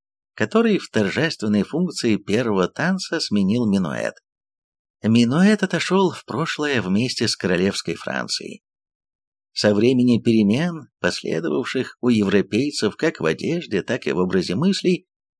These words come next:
явились новости и в танцах, и тогда польской, который имеет более свободы и танцуется неопределенным числом пар, а потому освобождает от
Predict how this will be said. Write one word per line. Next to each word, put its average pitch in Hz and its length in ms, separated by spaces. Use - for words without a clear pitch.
явились 160 520
новости 165 460
и - 220
в - 140
танцах, 95 580
и 123 140
тогда 110 320
польской, - 760
который 101 460
имеет 98 420
более 95 320
свободы 175 840
и 104 120
танцуется 98 760
неопределенным 92 1040
числом 64 560
пар, 160 260
а 110 100
потому 185 460
освобождает 160 720
от 160 100